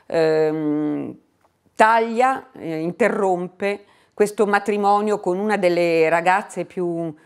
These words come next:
eh, più desiderate, più belle del suo tempo, ehm,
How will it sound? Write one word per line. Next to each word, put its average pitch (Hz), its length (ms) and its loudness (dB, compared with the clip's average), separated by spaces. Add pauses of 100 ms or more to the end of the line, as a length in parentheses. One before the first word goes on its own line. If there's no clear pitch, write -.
(240)
eh, 151 380 -2
più - 160 -16 (360)
desiderate, 160 1000 0 (100)
più 156 160 -4
belle 175 600 0
del 143 180 -6
suo 151 220 -10
tempo, 131 640 -10 (760)
ehm, 160 600 2